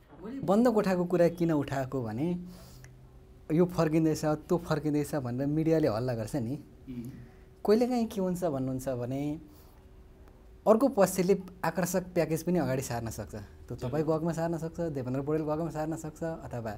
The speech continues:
Speaker 1: अर्को कोही नेताको हकमा सार्न सक्छ।
Speaker 2: उम्।
Speaker 1: त्यस्ता प्याकेजहरू आउने गरेका छन् कि छैनन्?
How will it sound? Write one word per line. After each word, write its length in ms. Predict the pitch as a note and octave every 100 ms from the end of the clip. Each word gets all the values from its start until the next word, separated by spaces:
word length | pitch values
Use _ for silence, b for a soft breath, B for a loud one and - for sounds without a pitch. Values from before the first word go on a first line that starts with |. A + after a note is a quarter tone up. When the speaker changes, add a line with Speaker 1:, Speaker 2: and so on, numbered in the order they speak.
| B B B -
Speaker 1:
अर्को 160 | F3+ A#3
कोही 180 | A#3+
नेताको 360 | G3+ F3+ E3 D3
हकमा 180 | A#2+ D3
सार्न 260 | C3+ B2
सक्छ। 240 | A2+ G#2 F#2
Speaker 2:
उम्। 800 | D3 - - B2 A2+ - - -
Speaker 1:
त्यस्ता 240 | A#3 C4+
प्याकेजहरू 560 | - F#3+ G3+ F#3+ F3+ F#3+
आउने 320 | E3 F#3+ G3
गरेका 220 | D#3 C#3
छन् 160 | C3+ D3+
कि 60 |
छैनन्? 260 | D3+ A2